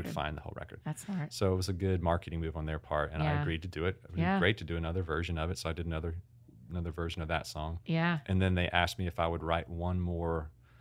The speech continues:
Speaker 2: hymn-like song, just kind of an, an original. And I had already done that. So
Speaker 1: Yeah.
Speaker 2: I was
Speaker 1: Which
Speaker 2: like,
Speaker 1: one is it? Too Much I Love?
Speaker 2: Too Much I Love.
Speaker 1: Yeah.
Speaker 2: Which
Speaker 1: I love that you did Fairest Lord Jesus. I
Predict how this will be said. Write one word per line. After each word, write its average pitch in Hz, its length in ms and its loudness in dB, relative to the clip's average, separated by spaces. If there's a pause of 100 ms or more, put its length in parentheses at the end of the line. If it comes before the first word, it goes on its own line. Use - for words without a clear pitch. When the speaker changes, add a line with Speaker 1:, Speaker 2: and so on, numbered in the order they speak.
(160)
Speaker 2:
hymn-like 85 520 0
song, 78 380 -2
just 80 160 -8
kind 80 120 -4
of 78 80 -6
an, 80 80 -4
an 78 200 -6
original. 73 560 -6 (680)
And 87 140 2
I 80 60 4
had 80 180 2
already 78 180 2
done 78 220 0
that. 73 200 -2 (580)
So 165 60 2
Speaker 1:
Yeah. 165 180 4
Speaker 2:
I 156 100 4
was 156 100 -4
Speaker 1:
Which 175 120 2
Speaker 2:
like, - 40 2
Speaker 1:
one 185 120 6
is 165 100 4
it? - 140 -2
Too 170 100 2
Much 165 220 4
I 165 80 4
Love? 165 200 2
Speaker 2:
Too - 80 0
Much 87 200 0
I 78 60 -2
Love. 78 260 -6
Speaker 1:
Yeah. - 180 -6 (440)
Speaker 2:
Which - 120 -4
Speaker 1:
I 175 60 2
love 170 280 4
that 175 100 -4
you - 80 -6
did 165 140 -4
Fairest - 440 -8
Lord - 180 -8
Jesus. - 720 -10
I 147 380 -8